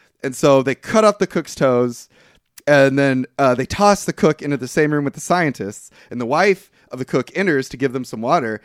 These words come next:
and the cook is like, "Hey, scientist, you can trust us. We're all, we're all together here. I'm on your side. What you should do is you should tell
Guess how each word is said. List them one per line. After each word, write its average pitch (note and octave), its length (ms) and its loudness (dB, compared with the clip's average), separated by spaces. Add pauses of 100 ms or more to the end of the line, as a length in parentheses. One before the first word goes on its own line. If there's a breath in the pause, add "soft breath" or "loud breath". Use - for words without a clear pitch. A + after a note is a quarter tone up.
(140)
and A#2+ 100 -8
the C3 80 -6
cook E3+ 240 -8
is C3 80 -12
like, B2 160 -8
"Hey, C#3 100 -12
scientist, E3+ 600 -8 (1160)
you E3 100 -12
can E3+ 160 -12
trust A#3+ 360 -10
us. C#3+ 360 -4
We're D3 160 -4
all, D3+ 220 -2
we're C#3+ 140 -2
all C#3+ 260 -6 (140)
together C#3 420 -4
here. A2 240 -8
I'm C3 200 -6
on B2+ 140 -8
your B2 140 -10
side. A2+ 520 -6 (280)
What C3 120 -8
you D#3 80 -10
should C3+ 200 -14
do E3 200 0
is A2 300 -6 (200)
you D3+ 160 -10
should E3 220 -10
tell C#3 500 -4